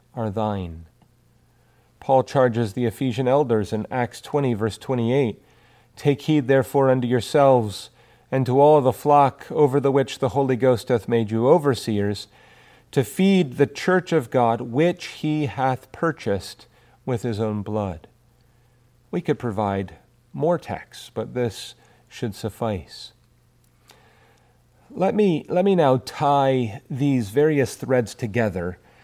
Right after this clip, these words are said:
by laying out the biblical argument as a whole.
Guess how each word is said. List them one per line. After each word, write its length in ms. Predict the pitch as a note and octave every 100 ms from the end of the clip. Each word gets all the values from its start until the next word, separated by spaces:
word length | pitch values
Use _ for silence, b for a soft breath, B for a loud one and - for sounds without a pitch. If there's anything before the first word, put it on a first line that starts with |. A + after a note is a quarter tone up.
| b b
by 180 | C#3 C3+
laying 420 | C3+ D#3+ E3+ D3
out 220 | B2+ B2+
the 80 | B2
biblical 420 | A2+ A#2 A2+ B2 -
argument 440 | A#2 G2+ G#2+ G#2
as 160 | A2 G2+
a 60 |
whole. 420 | - A2+ F2+ D2+